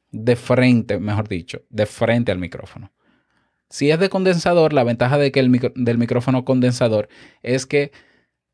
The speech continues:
eh, tiene una amplitud bastante grande, el patrón polar, y tú puedes alejarte y hablar, pero no te alejes tanto para que se dispare el eco del sitio donde estás,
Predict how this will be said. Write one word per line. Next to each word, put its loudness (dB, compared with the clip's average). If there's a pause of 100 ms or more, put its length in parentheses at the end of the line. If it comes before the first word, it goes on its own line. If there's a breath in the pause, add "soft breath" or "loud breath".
(120)
eh, 2
tiene -2
una 2
amplitud -2
bastante 0
grande, 0
el -2
patrón -2
polar, 0 (460)
y -4
tú -4
puedes 2
alejarte 0
y 2
hablar, 0
pero 0
no 2
te 2
alejes -2
tanto 0
para 2
que -6 (420 soft breath)
se 0
dispare 0
el 2
eco 2
del -2
sitio 0
donde 2
estás, -2